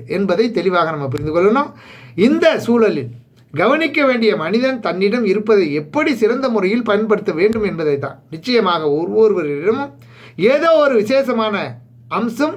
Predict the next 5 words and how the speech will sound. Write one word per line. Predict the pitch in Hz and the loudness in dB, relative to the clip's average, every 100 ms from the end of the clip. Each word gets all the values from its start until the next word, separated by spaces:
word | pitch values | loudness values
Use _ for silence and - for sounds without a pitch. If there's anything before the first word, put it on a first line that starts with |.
| - | -4
இருந்தே | 170 202 202 233 277 | 0 2 4 2 2
தீரும். | 240 214 - - - - - - - - - - - - - | 2 2 0 -12 -20 -20 -20 -20 -20 -20 -20 -20 -20 -14 -4
அப்படித்தான் | 180 233 277 226 285 311 | -2 0 2 2 0 0
மனிதர்கள் | 208 262 285 247 294 285 | 0 0 0 0 0 0
படைக்கப்பட்டுள்ளார்கள். | 214 285 302 254 233 175 156 143 139 | 0 0 -2 -2 -2 -4 -4 -4 -6